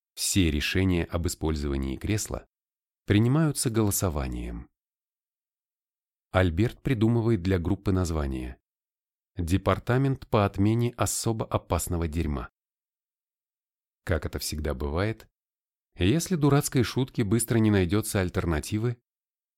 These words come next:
кличка приживается. День двадцать пятый. Неделю спустя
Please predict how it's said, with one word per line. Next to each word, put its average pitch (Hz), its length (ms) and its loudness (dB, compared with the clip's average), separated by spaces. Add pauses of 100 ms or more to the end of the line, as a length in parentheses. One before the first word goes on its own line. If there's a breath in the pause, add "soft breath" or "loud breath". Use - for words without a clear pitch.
кличка 139 420 0
приживается. 73 840 -4 (2000)
День 107 400 4
двадцать 85 460 -2
пятый. - 440 -8 (1400)
Неделю 80 420 2
спустя 98 580 -6